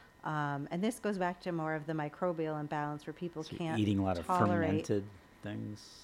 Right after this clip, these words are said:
Speaker 1: Or they, they, the carbohydrates are becoming fermented in the body in a negative way. And
Speaker 2: Oh.
Speaker 1: it's causing a lot of digestive issues, um,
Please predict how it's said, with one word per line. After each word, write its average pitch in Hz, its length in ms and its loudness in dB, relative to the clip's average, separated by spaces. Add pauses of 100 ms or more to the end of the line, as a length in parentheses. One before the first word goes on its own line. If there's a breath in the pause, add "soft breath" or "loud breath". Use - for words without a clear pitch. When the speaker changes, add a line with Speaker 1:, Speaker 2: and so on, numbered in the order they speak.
(220)
Speaker 1:
Or 202 80 0
they, 190 260 2 (380)
they, 190 340 4 (300)
the 185 440 4
carbohydrates 196 1400 0
are 165 140 2
becoming 190 600 -2
fermented 165 680 0
in 151 120 -4
the 143 80 -6
body 147 540 -2 (180)
in 156 100 -6
a 147 80 -4
negative 143 460 -6
way. - 300 -6 (160)
And 85 440 -2
Speaker 2:
Oh. - 40 -2
Speaker 1:
it's 107 120 -8
causing 151 380 -4
a 143 60 -4
lot 139 200 -2
of 151 140 -4
digestive 151 520 -8 (120)
issues, - 480 -14 (640 loud breath)
um, 139 300 -10